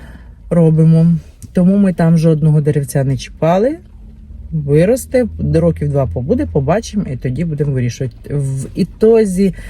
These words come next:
підсумку ми почистили сад, і він весь почав плодоносити. Горішники, все-все-все. Єдине, що ми вирізали, це якесь колюче таке дерево з червоними ягідками і грушу дичку.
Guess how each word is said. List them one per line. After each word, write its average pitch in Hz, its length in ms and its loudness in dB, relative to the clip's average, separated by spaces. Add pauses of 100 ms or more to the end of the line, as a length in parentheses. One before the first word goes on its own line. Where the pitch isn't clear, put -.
(460)
підсумку 190 500 0
ми 180 220 2 (200)
почистили 190 540 0
сад, 240 300 0
і 165 120 2
він 160 220 6
весь 160 420 0
почав 151 400 0
плодоносити. 143 840 0
Горішники, 156 1040 2
все-все-все. 196 880 -4 (400)
Єдине, 196 300 2
що 175 180 0
ми 170 160 4
вирізали, 254 560 0
це 175 120 -2
якесь 170 260 -4
колюче 151 400 -2
таке - 180 -6
дерево 247 300 -2
з - 60 -10
червоними 147 480 0
ягідками 135 640 -4
і 175 200 0 (400)
грушу 202 360 0
дичку. 131 440 -4